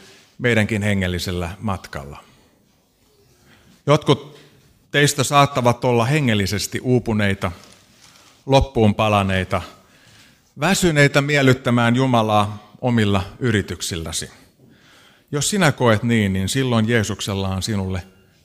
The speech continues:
hyviä uutisia. Matteuksen evankeliumissa yhdestoista luku, jae kaksikymmentäkahdeksan, Jeesus sanoo meille näin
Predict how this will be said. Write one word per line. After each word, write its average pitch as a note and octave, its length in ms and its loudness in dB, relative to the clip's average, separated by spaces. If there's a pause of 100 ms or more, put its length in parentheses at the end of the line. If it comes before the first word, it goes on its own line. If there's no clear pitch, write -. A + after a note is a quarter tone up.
hyviä F#2+ 320 -2
uutisia. D#2+ 540 -10 (1900)
Matteuksen C#3 540 2
evankeliumissa B2+ 640 0
yhdestoista B2+ 600 0
luku, C3+ 300 0
jae A2+ 220 2
kaksikymmentäkahdeksan, G#2+ 1300 0
Jeesus C#3 440 -2
sanoo G2+ 320 0
meille F#2+ 320 -2
näin F2+ 400 -6